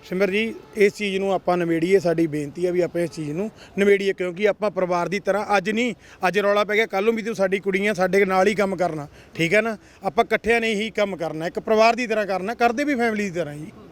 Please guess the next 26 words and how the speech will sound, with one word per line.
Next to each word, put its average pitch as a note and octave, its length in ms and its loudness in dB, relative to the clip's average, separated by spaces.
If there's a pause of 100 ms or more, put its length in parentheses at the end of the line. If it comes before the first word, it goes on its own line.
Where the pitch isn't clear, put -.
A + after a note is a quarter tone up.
(260)
ਠੀਕ F3 200 -2
ਹੈ A3 60 6
ਜੀ। A#3+ 140 0 (320)
ਇੱਕ G3 180 2
ਛੋਟੇ A3+ 440 2
ਬੱਚੇ G#3 320 -2
ਤੋਂ A#3+ 140 4
ਲੈ G#3+ 120 2
ਕੇ, G#3 240 4
ਠੀਕ F#3+ 220 -2
ਹੈ, A#3 80 4
ਤੁਹਾਨੂੰ G#3 240 0
ਪਤਾ G3 200 2
ਡੀ F#3+ 160 -2
ਜੇ G3 100 2
ਫਿੱਟ F#3+ 220 0
ਕਰਨ F#3 200 0
ਵਾਲੇ F#3+ 160 -2
ਤੋਂ G3 100 -2
ਲੈ F#3+ 140 -2
ਕੇ F3 100 -4
ਭੰਗੜੇ F#3+ 380 -2
ਵਾਲਿਆਂ F#3+ 220 0
ਤੋਂ G3 100 -4
ਲੈ F#3 120 -2
ਕੇ F#3 160 -2